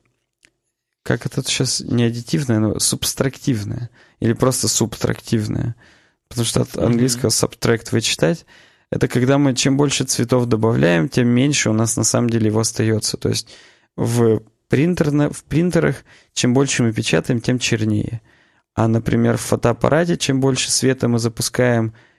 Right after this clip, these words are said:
Speaker 1: тем светлее. То есть в этом отношении, конечно, они кардинально разные, и они, их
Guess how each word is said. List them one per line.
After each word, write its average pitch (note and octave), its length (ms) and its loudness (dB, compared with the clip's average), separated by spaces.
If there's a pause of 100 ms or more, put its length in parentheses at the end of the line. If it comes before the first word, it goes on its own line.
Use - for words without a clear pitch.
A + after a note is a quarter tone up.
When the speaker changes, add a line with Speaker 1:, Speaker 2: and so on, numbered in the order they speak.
(140)
Speaker 1:
тем B2+ 180 0
светлее. G#2+ 640 -2 (180)
То - 60 -6
есть - 240 -6
в A2 80 -2
этом G#2+ 240 -2
отношении, A2+ 560 -2
конечно, A2 440 -2
они G#2+ 260 0 (600)
кардинально A#2 640 2
разные, B2+ 460 2
и A2 40 4
они, A#2+ 380 2 (840)
их C3 200 0